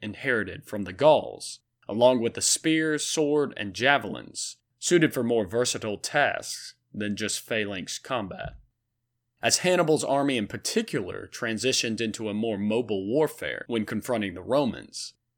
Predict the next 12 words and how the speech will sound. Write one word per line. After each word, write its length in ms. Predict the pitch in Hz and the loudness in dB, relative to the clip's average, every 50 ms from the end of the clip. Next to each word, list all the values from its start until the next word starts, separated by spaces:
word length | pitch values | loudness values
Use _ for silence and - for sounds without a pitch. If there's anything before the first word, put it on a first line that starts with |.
| - - | 0 2
it 100 | 135 - | 4 6
seems 300 | - 202 208 208 - - | 6 6 6 6 6 4
that 160 | 175 - - | 2 2 2
the 60 | 127 | -2
Libyans 500 | 127 139 170 175 175 175 165 156 156 - | 2 2 4 4 4 4 4 4 2 2
shed 480 | - - - 180 165 135 101 95 101 104 | 0 2 4 6 6 6 6 4 -2 -6
the 60 | 101 | -6
last 480 | 101 104 110 117 127 135 - - 110 98 | -4 0 4 4 4 4 2 -2 -2 2
vestiges 640 | 131 143 139 - - 127 113 117 123 117 104 110 | 2 2 2 2 -2 -4 -2 -2 -2 -2 -2 -4
of 100 | 104 95 | -6 -6
the 60 | 101 | -8
phalanx 800 | - - - 143 147 156 131 98 - - - - - - - - | -10 -4 2 4 4 4 4 2 -4 -8 -12 -10 -8 -8 -8 -8